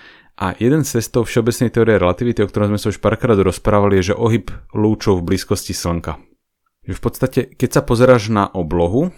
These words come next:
a vidíš na nej nejakú hviezdu, tak tie lúče odtiaľ prichádzajú rovno, po čiare, rovnej, po priamke.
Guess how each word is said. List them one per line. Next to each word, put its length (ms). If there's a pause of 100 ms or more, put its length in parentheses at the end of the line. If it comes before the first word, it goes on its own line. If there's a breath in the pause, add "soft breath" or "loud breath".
(160 soft breath)
a 100
vidíš 240
na 100
nej 160
nejakú 380
hviezdu, 480 (260 soft breath)
tak 220
tie 160
lúče 400
odtiaľ 240
prichádzajú 500
rovno, 540
po 160
čiare, 480
rovnej, 320
po 160
priamke. 480